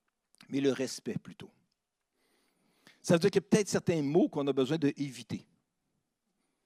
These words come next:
Des mots qui portent aux insultes. Flambeau. Mouton.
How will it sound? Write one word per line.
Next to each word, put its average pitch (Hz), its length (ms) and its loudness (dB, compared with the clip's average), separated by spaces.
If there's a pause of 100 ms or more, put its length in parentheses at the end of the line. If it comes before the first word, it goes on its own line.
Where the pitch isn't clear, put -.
(800)
Des 135 160 2
mots 185 160 4
qui - 120 -12
portent 190 320 -4
aux 127 160 -4
insultes. 123 600 0 (1900)
Flambeau. 139 580 0 (1700)
Mouton. 147 600 -2